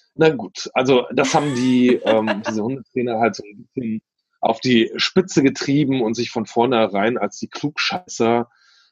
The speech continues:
Speaker 1: ähm, ausgegeben und haben ein ganzes Buch geschrieben, nein, zwei Bücher mittlerweile, weil es gibt dann noch das Klugscheißer Hundebuch Sport Edition.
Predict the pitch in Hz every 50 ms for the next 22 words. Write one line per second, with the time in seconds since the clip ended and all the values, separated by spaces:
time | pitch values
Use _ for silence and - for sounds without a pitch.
0 | _ _ - 98 110 113 110 110 110 - - 107 117 147 139 - - - 131 110
1 | 113 123 123 131 123 127 131 127 127 127 127 117 - - 120 123 123 120 120 123
2 | 117 123 131 123 120 113 104 113 110 113 117 - - - - - - 123 113 107
3 | 131 165 170 - - - 143 131 - - - 139 139 131 127 107 95 92 98 -
4 | - - - - 110 117 147 147 120 131 143 131 - 143 131 127 127 123 - -
5 | 123 110 107 110 110 113 113 117 113 110 - _ _ _ - - - _ _ _
6 | _ - 98 98 - - 110 - - 107 104 98 - - 95 - - - - -
7 | 123 131 120 - - - - _ _ _ _ _ - - - - 110 110 110 -
8 | 135 113 107 - - - - 127 123 117 117 104 98 98 107 107 110 110 - -
9 | - _ _ - _ - - - - _ - 123 110 107 104 - - - - 131
10 | 120 131 127 - - 131 135